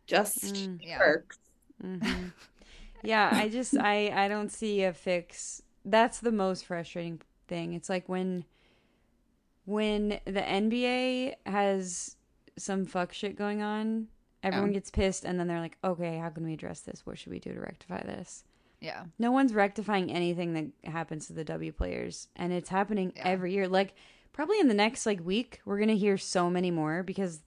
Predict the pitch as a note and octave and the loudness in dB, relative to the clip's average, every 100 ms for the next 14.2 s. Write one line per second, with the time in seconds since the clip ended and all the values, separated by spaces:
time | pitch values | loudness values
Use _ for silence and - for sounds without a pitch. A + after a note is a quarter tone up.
0 | - F3 G#3+ A3 A3 G#3 F3+ - E3+ F3 | -6 -4 -2 0 0 0 -4 0 0 0
1 | E3+ D#3+ D#3 D#3+ - D#3 D#3 G3+ B3 C#4 | 0 -2 -2 -2 -4 -6 -6 -2 2 2
2 | C#4+ - - - _ F#3+ C#3 G3 G#3 G3 | 0 -8 -20 -20 _ -2 2 2 2 2
3 | A3+ F3+ F3 E3+ F3 F3 - A3 A3 - | 0 0 -4 0 0 -2 -4 -4 -4 -10
4 | - - - D#3+ E3+ E3 - F3+ - A3 | -14 -14 -12 -8 -6 -8 -10 -14 -10 -10
5 | - - - - _ - B3 B3+ B3 - | -10 -20 -20 -20 _ -4 -2 0 -2 -6
6 | _ _ _ _ - B3 A#3 F#3+ F3 G3+ | _ _ _ _ -10 -4 -2 -2 -2 -4
7 | G#3 A#3 G#3+ G#3+ - B3 A#3+ B3 A3+ G#3+ | -2 -2 -4 -6 -2 -2 0 -2 0 -2
8 | G3 E3+ E3 - E3+ - F#3+ F#3+ G3+ - | -4 -6 -6 -10 -10 -6 -4 -2 -4 -10
9 | _ _ _ _ _ _ - C#4 B3 G#3 | _ _ _ _ _ _ -2 0 0 -6
10 | B3 A3 G3+ G3 G3 F#3 F#3 F#3 _ _ | 0 2 4 2 0 0 -4 -8 _ _
11 | _ _ _ _ - F#3 G3 G3 D3+ G#3+ | _ _ _ _ -6 -2 0 -2 -2 -2
12 | A3 A3 G#3+ G#3 G3+ G3+ G3+ G3 F#3 F#3+ | 0 0 -2 -4 -6 -10 -8 -6 -6 -6
13 | F#3 F3+ - F3 D#3+ D3+ D#3+ - - - | -6 -10 -12 -12 -12 -14 -18 -18 -18 -20
14 | - - | -20 -20